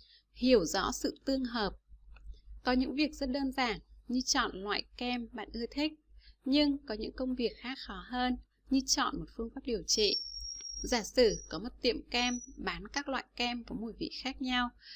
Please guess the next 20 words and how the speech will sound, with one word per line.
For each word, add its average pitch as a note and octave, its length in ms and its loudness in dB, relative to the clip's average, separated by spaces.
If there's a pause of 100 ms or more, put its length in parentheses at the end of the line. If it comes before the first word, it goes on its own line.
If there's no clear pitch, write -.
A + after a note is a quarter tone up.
(120)
nhưng D4 200 8
giống A3 280 2
nhau C4+ 200 2
về G#3+ 180 -6
thành F#3 260 -8
phần E3 180 -6
dinh A#3+ 240 -6
dưỡng A#3+ 320 2 (160)
và E3+ 140 -8
năng G3+ 220 -2
lượng A#3 220 0
cung A#3 180 -4
cấp, C4+ 260 0 (460)
thì B3 140 4
việc A3 260 0
chọn A3 340 0
loại G#3+ 280 -2
kem B3 280 -6
ưa C4 140 0
thích D#4 240 -2